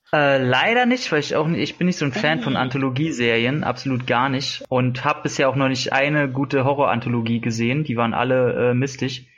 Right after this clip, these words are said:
Speaker 1: Von daher hab ich mich da auch fern von gehalten. Aber hab auch gehört, dass wenn man sich eine anguckt, dann die.
Speaker 2: Genau, richtig. Also ich finde die wirklich sehr, sehr gut. Ich glaube leider out of print,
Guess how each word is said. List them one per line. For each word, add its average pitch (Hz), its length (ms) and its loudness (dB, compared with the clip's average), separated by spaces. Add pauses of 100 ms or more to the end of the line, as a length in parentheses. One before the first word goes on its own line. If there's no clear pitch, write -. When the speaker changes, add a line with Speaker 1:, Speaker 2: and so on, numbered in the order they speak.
(280)
Speaker 1:
Von 120 140 0
daher 120 220 2
hab 127 60 0
ich 127 80 -4
mich 127 140 -2
da 123 120 2
auch 113 140 -2
fern 143 320 -2
von 113 220 -2
gehalten. 113 400 0
Aber 151 280 2
hab 185 140 0
auch 175 240 2
gehört, 160 340 2
dass 127 260 -4
wenn 170 220 2
man 175 160 0
sich 160 140 -4
eine 147 160 0
anguckt, 151 340 -2
dann 127 220 -2
die. 117 340 -2 (400)
Speaker 2:
Genau, 135 380 -2
richtig. 143 420 -2
Also 147 140 0
ich 175 120 0
finde 180 200 0
die 156 60 -4
wirklich 170 180 0
sehr, 170 160 2
sehr 170 120 2
gut. 175 180 -4
Ich - 160 -2
glaube 202 380 2
leider 180 340 2
out 185 180 0
of - 160 -8
print, 247 300 -2